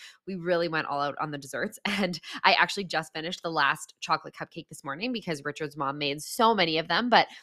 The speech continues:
who doesn't love leftovers, especially when you have established that food and body trust enough that they can sit on the counter for a whole week without disappearing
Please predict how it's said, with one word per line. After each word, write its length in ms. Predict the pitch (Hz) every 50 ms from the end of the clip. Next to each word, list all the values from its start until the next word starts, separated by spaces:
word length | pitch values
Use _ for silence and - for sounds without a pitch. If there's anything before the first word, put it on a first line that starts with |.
| _ _ _ _ -
who 100 | 208 180
doesn't 240 | 165 151 151 -
love 160 | - 147 139 135
leftovers, 600 | 139 139 - - 156 156 160 185 214 254 269 - -
especially 800 | 180 - - - 143 143 - - 156 151 147 151 156 175 202 - _
when 400 | 165 160 160 143 143 143 147 143
you 160 | - 170 165 165
have 200 | 151 160 160 -
established 720 | 156 - - - 247 311 320 247 214 175 180 190 - - - - - - _ _
that 180 | - 175 160 - - - -
food 200 | 247 254 262 226
and 160 | - 208 214
body 220 | 220 214 202 202
trust 320 | 202 - - 233 262 - - -
enough 280 | 196 185 156 160 - -
that 140 | - 175 175 -
they 100 | 196 214
can 160 | - 285 277
sit 140 | - 359 359
on 100 | 370 349
the 80 | 349
counter 400 | - - - 392 415 349 220 185
for 160 | 180 208 196
a 40 | 208
whole 220 | 202 208 226 214 180
week 200 | 190 190 185 185
without 340 | 202 - - - 220 214
disappearing 640 | - 233 226 254 240 - 196 185 175 175 175 180 185